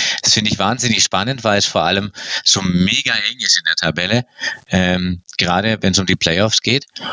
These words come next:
Und, ähm, da würde ich vorschlagen, das lassen wir uns heute doch gleich auf der Zunge zu gehen,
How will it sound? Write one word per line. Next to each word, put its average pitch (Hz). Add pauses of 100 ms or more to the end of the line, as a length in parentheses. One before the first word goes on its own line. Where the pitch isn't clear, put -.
(180)
Und, 95
ähm, 92 (240)
da -
würde 90
ich -
vorschlagen, 90
das 87
lassen 85
wir 95
uns 80
heute 90
doch -
gleich 90
auf 90
der 92
Zunge 110
zu -
gehen, 104